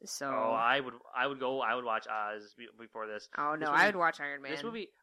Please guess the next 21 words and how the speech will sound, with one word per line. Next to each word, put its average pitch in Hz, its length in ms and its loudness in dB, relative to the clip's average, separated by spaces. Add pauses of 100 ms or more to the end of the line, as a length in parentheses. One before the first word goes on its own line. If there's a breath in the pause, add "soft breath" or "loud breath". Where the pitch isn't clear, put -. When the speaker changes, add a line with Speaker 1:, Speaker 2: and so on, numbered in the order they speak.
(120)
Speaker 2:
Oz 254 300 2
is 214 140 -6
kinda 156 280 -2
staying 139 280 -6
stagnant 127 440 -8 (100)
in 139 80 -8
my 135 120 -6
mind. 127 300 -4
It's 135 80 -14
not 196 100 -10
getting 202 200 -12
worse. 139 240 -4
It's - 40 -14
not 175 80 -6
getting 170 240 -10
better. 120 280 -4
It 131 80 -10
just 170 200 -16
was. 107 480 -4
I 120 100 -2
en-, 127 240 -10